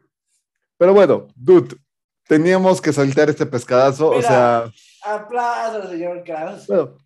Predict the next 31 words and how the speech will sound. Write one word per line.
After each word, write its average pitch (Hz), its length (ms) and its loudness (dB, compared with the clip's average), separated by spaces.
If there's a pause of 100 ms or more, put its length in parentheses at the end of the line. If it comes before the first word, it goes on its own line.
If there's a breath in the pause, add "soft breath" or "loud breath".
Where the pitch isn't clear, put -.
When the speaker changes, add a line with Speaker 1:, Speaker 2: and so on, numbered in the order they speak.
(260)
Speaker 1:
hay 190 180 0
que 220 100 2
decir 190 180 4
ahorita 185 380 4
que 147 120 0
ya 151 200 4
este 160 200 -4
vato 156 280 0
ya 139 220 -2
tiró 139 260 -2
su 135 160 -10
cuenta 135 320 -4
de 113 140 -4
Twitter, 117 340 -4
obviamente, 156 840 2
güey. 131 320 0
Speaker 2:
Obviamente, 165 1000 -4 (300)
porque 208 380 -6
alguien 254 480 -6
que 214 120 -12
tira 214 300 -4
eso 202 340 -8
y 170 60 -14
lo 165 120 -10
defiende 180 440 -12
con 160 140 -20
comentarios 151 540 -10
tan 151 160 -10
mediocres 156 520 -12
y 156 60 -14
patéticos, 151 760 -16